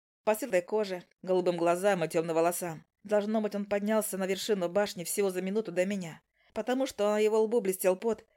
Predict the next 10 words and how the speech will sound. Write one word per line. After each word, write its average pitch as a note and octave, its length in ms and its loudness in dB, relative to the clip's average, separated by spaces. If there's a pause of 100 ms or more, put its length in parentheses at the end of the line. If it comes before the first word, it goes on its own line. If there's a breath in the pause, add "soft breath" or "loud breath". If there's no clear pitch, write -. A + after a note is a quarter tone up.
(100)
а F#3+ 100 0
дыхание F#3+ 420 2
было D#3 140 2
тяжёлым. E3 500 -4 (440)
И A#3 100 -4
ещё A#3+ 280 0
в A#3 40 0
его A3 180 2
руках A3 320 0
сверкало, G3 560 -2